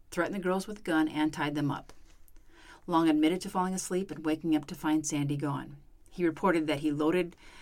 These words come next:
Sharon into his truck and drove her to Cheyenne, where he put her into a light-colored truck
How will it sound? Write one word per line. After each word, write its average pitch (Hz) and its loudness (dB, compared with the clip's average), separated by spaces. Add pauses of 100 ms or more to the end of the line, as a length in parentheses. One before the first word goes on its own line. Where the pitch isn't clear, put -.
(100)
Sharon 151 0
into 143 -4
his 180 -2
truck 139 -6 (100)
and 151 -2
drove 156 0
her - -4
to 156 -4
Cheyenne, 139 -2 (480)
where 156 -4
he 156 0
put 180 -8
her 180 -2
into 151 0
a 131 -4
light-colored 165 -4
truck - -6